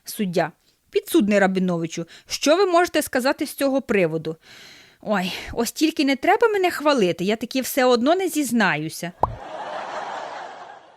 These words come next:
«Пане мер, навіщо в нових зупинках громадського транспорту стінки роблять прозорими?»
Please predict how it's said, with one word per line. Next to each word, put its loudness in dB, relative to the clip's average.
«Пане 4
мер, 2
навіщо 4
в -2
нових 2
зупинках 0
громадського 2
транспорту 0
стінки -2
роблять 2
прозорими?» 2